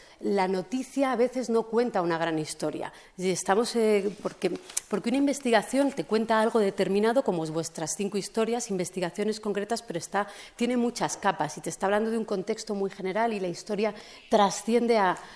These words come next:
al caso concreto, ¿no? Y eso a veces en la noticia te frustra, ¿no? Le poníamos ejemplos del caso Gürtel, contamos detenidos, registros, pero ¿qué estamos contando aquí, no?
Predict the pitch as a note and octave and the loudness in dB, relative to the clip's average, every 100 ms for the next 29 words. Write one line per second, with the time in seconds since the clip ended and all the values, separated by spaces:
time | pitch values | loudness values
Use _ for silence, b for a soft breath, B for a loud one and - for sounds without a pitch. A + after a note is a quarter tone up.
0 | B - F3+ F3 G3 G#3 F#3+ F3 - E3 | B -4 -2 0 -2 -2 -2 -2 -2 -2
1 | E3+ F#3+ - G#3+ G3+ G#3+ - C4 B3+ C4+ | 0 0 0 0 2 0 0 2 2 2
2 | B3+ A#3 G#3 F3+ - B3+ B3+ E3+ - G3+ | -2 2 0 0 -2 -2 0 -6 -4 -4
3 | G#3+ - D#3 - G3+ - G3 - F3+ F#3+ | -4 -4 -4 -2 -2 -2 -6 -6 -2 0
4 | G#3 G#3+ A3 A3+ G3 E3+ G3+ A#3 G#3+ G#3+ | 0 -2 -2 0 0 -2 -4 -4 -4 -6
5 | F#3 F3+ - E3+ F#3+ C4+ B3+ A#3 - E3+ | -6 -8 -6 -6 -4 -4 -6 -6 -4 -2
6 | F#3+ A#3+ A3 F3+ - A#3 - G#3+ G3+ G3 | -2 -2 -2 -2 -6 -10 -10 -8 -6 -4
7 | C4 - C#4 A3 - E3 D#3 D3+ D3 C#3 | -4 -2 -2 -2 -2 -2 0 0 0 -4
8 | C#3+ F3 | -4 -4